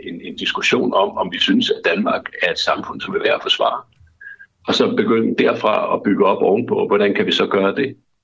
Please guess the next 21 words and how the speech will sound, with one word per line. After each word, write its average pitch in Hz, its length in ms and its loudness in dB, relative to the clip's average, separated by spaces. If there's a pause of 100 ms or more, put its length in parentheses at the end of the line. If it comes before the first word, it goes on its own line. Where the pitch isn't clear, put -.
(220)
For 101 80 2
jeg - 140 2
tror, - 240 2
at - 100 0
konklusionen 85 600 -2
er, 82 80 2
at - 100 -2
alle 87 220 2
borgere 82 420 4
og 82 140 2
alle 95 140 4
unge 90 160 2
mennesker, 85 300 0
der 85 100 2
lever 82 200 4
i 90 100 2
Danmark, 85 320 0 (120)
egentlig 101 240 2
synes, 95 320 0
at - 120 0
Danmark 92 340 -2